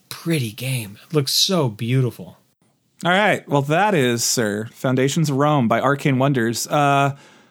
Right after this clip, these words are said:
Speaker 2: I don't see it for sale anywhere except the website. You can buy the base game for a hundred and forty dollars, or if you get all the bells and whistles, including the, uh, the wash, that pumps it up to two hundred and seventy.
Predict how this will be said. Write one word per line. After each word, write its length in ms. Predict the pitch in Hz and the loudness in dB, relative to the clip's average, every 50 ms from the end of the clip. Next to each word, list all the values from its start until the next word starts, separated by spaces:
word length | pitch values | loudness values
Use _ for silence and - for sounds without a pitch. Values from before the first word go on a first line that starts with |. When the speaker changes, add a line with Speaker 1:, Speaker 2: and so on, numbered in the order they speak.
| _ _ _ - | _ _ _ -2
Speaker 2:
I 80 | 185 | 0
don't 100 | 196 247 | 0 0
see 160 | 254 - 285 262 | 2 2 0 0
it 80 | 226 | 0
for 360 | - - 202 185 165 156 147 151 | 2 2 2 2 2 0 0 0
sale 360 | - - 196 190 185 185 180 | 0 2 2 2 2 2 2
anywhere 320 | 175 185 190 190 196 196 | 2 2 2 2 2 2
except 240 | 190 190 - 196 - | 2 0 0 0 0
the 80 | - 143 | 0 0
website. 540 | 147 156 170 160 - - 190 196 196 185 - _ _ _ - - _ _ _ - - | 0 0 0 0 0 2 2 2 2 0 -4 _ _ _ -20 -20 _ _ _ -12 -4
You 120 | - 180 165 | -2 0 2
can 80 | 170 | 2
buy 120 | 170 190 185 | 2 2 2
the 60 | 175 | 2
base 200 | 170 180 185 180 | 2 2 2 2
game 220 | - 185 180 185 175 | 2 2 2 2 2
for 140 | 170 165 151 | 2 2 2
a 40 | |
hundred 260 | 139 185 202 214 175 143 | 4 2 2 2 0 0
and 120 | 123 135 | -2 -2
forty 320 | - - 185 190 175 147 | -2 -2 0 0 2 2
dollars, 500 | 131 143 143 156 165 180 180 185 175 175 | 2 2 2 2 2 2 2 0 0 0
or 160 | 160 156 156 160 | 0 0 2 2
if 80 | 143 | 2
you 60 | 143 | 0
get 100 | 147 151 | 0 2
all 160 | 156 160 160 151 | 2 2 2 2
the 80 | 147 | 2
bells 220 | 135 147 147 143 135 | 2 2 2 2 0
and 100 | 127 127 | 0 0
whistles, 460 | 147 143 - 180 170 170 165 160 - | 0 0 2 2 2 0 0 -2 -2
including 520 | - 127 135 - 160 170 156 151 143 135 | -2 -2 0 0 2 2 2 2 2 2
the, 280 | 123 127 120 120 120 120 | 2 2 2 2 2 2
uh, 200 | 113 110 110 110 | 2 2 0 0
the 120 | 113 113 107 | 0 0 0
wash, 440 | 107 110 113 117 135 135 - - - - - - - - - _ | 2 2 2 2 2 0 -2 -6 -12 -16 -20 -20 -20 -20 -8 _
that 260 | 143 151 156 151 - - | 0 2 2 0 0 0
pumps 240 | 156 160 151 - | 0 0 0 2
it 80 | 156 147 | 2 2
up 120 | 151 139 143 | 0 0 0
to 280 | - 147 135 127 123 | -2 0 0 0 0
two 280 | 117 - - 170 165 165 | -2 -2 -2 0 0 0
hundred 420 | 139 147 160 170 165 147 139 131 | 0 0 0 0 0 0 0 -2
and 300 | - 110 113 110 107 107 | -2 -2 -2 -2 -2 -2
seventy. 840 | - - - - - - 113 117 147 143 110 104 98 107 113 110 117 | -4 -4 -4 -4 -4 -2 0 0 0 0 0 -2 -4 -4 -6 -8 -8